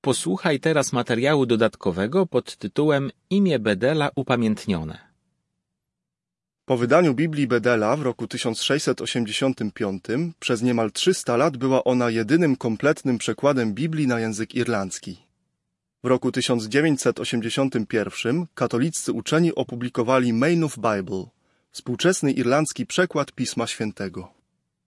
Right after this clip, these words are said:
Speaker 2: W słowie wstępnym uczynili wzmiankę o wielkim osiągnięciu Kościoła Irlandii, jakim było wydanie własnej wersji Biblii w siedemnastym stuleciu.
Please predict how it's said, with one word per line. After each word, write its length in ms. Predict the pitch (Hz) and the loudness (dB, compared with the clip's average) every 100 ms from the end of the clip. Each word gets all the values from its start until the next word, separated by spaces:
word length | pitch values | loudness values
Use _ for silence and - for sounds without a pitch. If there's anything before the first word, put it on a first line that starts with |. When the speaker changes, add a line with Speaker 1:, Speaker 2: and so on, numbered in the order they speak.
| _ _ _ | _ _ _
Speaker 2:
W 60 | - | -2
słowie 300 | 143 135 127 | 2 4 4
wstępnym 720 | - - 110 95 - 139 175 - | 2 -2 -2 -2 0 0 0 -4
uczynili 460 | 123 - 127 127 | -6 2 4 4
wzmiankę 520 | 104 113 143 147 131 120 | 2 2 2 0 -2 -2
o 120 | 110 | -2
wielkim 480 | 113 175 165 139 123 | 2 2 2 -2 -2
osiągnięciu 680 | - 117 101 123 160 139 117 | -2 -4 -2 0 0 0 -4
Kościoła 480 | 120 - 147 135 | -6 -2 0 2
Irlandii, 680 | 120 113 107 107 101 117 185 - | 0 -2 -2 -2 -4 -4 -6 0
jakim 400 | 127 - 120 110 | -2 0 -2 2
było 240 | 170 151 | 4 4
wydanie 400 | 123 123 143 127 | 2 2 2 2
własnej 460 | 107 170 - 151 127 | 2 0 2 -2 0
wersji 400 | 120 127 - 107 | 0 -2 -6 -6
Biblii 340 | 143 156 131 | -4 -2 -2
w 60 | - | -2
siedemnastym 640 | 123 110 117 170 - 139 | -2 0 0 0 -2 -4
stuleciu. 600 | - 131 117 101 - 90 | -4 -2 -2 -2 -8 -12